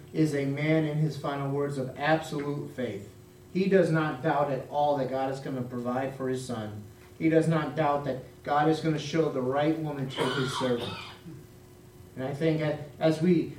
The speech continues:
we go through life, there are gonna be times where we really doubt. We, we struggle with our faith, and we're, we're really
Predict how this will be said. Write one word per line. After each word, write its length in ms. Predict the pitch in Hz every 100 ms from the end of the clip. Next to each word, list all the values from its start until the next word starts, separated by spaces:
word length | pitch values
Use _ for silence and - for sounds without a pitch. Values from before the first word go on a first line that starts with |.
| -
we 100 | 160
go 300 | 165 196 208
through 120 | 220
life, 300 | 190 175 160
there 160 | 208 220
are 40 |
gonna 160 | 196 190
be 140 | 165
times 460 | - 175 175 170 165
where 100 | 143
we 120 | 151
really 300 | 160 165 160
doubt. 440 | 151 143 143 139
We, 80 | 147
we 180 | 156 165
struggle 400 | - - 175 170
with 160 | 175 170
our 100 | 156
faith, 480 | - 147 143 143 - - -
and 320 | 139 135 139
we're, 120 | 147
we're 240 | 151 185 165
really 540 | 170 180 175 147 139